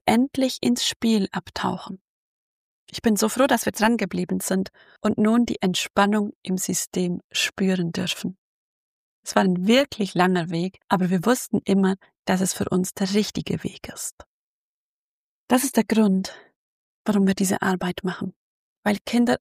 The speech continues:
aufblühen, wenn ihre Herzen wieder weich werden dürfen.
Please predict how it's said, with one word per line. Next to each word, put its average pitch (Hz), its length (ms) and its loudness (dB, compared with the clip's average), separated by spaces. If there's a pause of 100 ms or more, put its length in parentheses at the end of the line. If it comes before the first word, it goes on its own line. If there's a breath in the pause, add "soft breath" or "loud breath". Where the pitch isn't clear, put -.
aufblühen, 196 640 2
wenn 196 160 -2
ihre 208 180 0
Herzen 202 600 -2
wieder 202 280 -2
weich 196 460 0
werden 185 320 -4
dürfen. - 400 -10